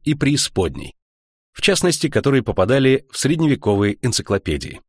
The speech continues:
Например, в популярном на Руси Луцидариусе, период шестнадцатого века, неоднократно говорится о темном подземном рве с горящей смолой в далеком краю, откуда и вообще не бывает ничего хорошего.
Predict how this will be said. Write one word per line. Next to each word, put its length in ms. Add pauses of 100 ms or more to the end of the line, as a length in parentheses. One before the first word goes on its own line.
(680)
Например, 560
в 140
популярном 540
на 60
Руси 520
Луцидариусе, 880 (340)
период 280
шестнадцатого 560
века, 400 (100)
неоднократно 720
говорится 420
о 80
темном 480
подземном 560
рве 420
с 120
горящей 400
смолой 600
в 100
далеком 420
краю, 500
откуда 380
и 80
вообще 440
не 120
бывает 420
ничего 320
хорошего. 580